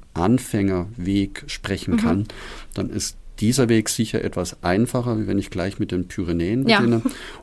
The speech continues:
Speaker 1: Oder, ähm, die Pyrenäen dann auch bewusst auslassen und irgendwo ab, äh, Pamplona oder ab,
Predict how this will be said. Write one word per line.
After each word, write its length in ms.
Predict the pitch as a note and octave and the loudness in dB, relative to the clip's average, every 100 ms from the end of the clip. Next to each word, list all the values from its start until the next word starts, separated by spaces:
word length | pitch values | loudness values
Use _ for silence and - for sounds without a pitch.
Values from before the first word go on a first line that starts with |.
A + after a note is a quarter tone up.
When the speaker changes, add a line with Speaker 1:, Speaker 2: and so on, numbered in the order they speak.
| - | 0
Speaker 1:
Oder, 580 | G#2 A#2 A2+ G#2 G#2+ G2+ | 2 4 4 4 2 0
ähm, 440 | G2+ F#2 F#2 F#2+ | -2 0 0 0
die 160 | G2 A2 | 0 -2
Pyrenäen 580 | - A2 G2+ G2+ G#2+ G#2+ | 0 4 6 8 6 6
dann 180 | G2+ F2 | 4 0
auch 140 | F#2 | -2
bewusst 440 | - G2 G2+ - | -4 -2 -2 -2
auslassen 600 | - C3 - C3 B2 B2 | 0 0 2 0 0 0
und 180 | A#2 F#2+ | 2 0
irgendwo 380 | G2+ G#2 G2 G2 | 2 0 2 0
ab, 340 | - - - | 0 -4 -4
äh, 160 | F#2+ E2+ | -4 -4
Pamplona 600 | - E2+ E2+ G2 A#2 A#2 | -4 -2 2 4 4 4
oder 300 | G2 F#2 F2+ | 0 -2 -4
ab, 140 | D#2+ | -6